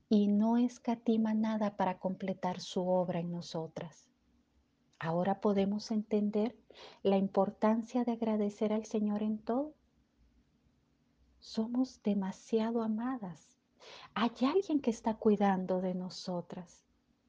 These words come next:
Puede ser que no lo percibamos, pero es real. Nos ve como su especial tesoro.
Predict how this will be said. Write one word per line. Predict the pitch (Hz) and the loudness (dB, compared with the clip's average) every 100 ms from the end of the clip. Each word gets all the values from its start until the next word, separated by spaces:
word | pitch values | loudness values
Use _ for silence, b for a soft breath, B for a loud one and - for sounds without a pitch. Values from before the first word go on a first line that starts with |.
| _ - | _ -8
Puede | 147 160 | -4 -4
ser | 180 233 403 | 0 0 0
que | - 262 | 2 0
no | 190 | 2
lo | 180 170 | 0 0
percibamos, | 165 - 170 160 160 147 156 - _ _ _ _ B B B B | -2 -2 -6 -4 -2 -4 -8 -16 _ _ _ _ B B B B
pero | 170 160 160 | 0 2 2
es | 165 | 0
real. | 190 196 180 160 151 - - - _ _ _ _ _ _ _ _ _ _ _ _ _ _ | 2 4 4 2 -6 -12 -20 -20 _ _ _ _ _ _ _ _ _ _ _ _ _ _
Nos | 175 170 165 147 | -4 -4 -4 0
ve | 196 190 | 4 4
como | - 196 196 | 4 2 2
su | - | -4
especial | 180 - 175 - 180 175 | -6 -4 -6 -2 -2 -2
tesoro. | 180 170 - 165 170 143 | -6 -8 -6 -4 -4 -6